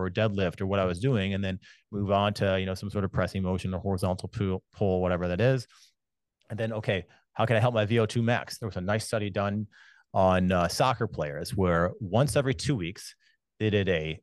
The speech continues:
four minute, eighty-seven percent of their max heart rate. So just take two twenty minus your age, multiply that by eighty-seven percent.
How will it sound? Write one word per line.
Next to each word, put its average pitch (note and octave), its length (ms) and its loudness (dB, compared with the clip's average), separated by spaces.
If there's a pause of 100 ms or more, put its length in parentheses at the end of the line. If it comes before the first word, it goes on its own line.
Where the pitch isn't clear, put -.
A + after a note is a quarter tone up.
four D#3+ 400 2
minute, B2+ 480 2 (340)
eighty-seven A#2+ 540 0
percent A2 320 0
of F#2 80 0
their G2 100 0
max F2+ 240 -2
heart F2 200 -4
rate. F2+ 160 -8
So - 100 -10
just F2 160 -8
take F#2 160 -4
two G#2+ 160 2
twenty G2 240 2
minus F2 300 2
your F2 100 -6
age, F2 220 -4
multiply E2+ 380 0
that E2+ 160 0
by D#2+ 120 0
eighty-seven E2+ 400 -4
percent. F#2+ 380 -2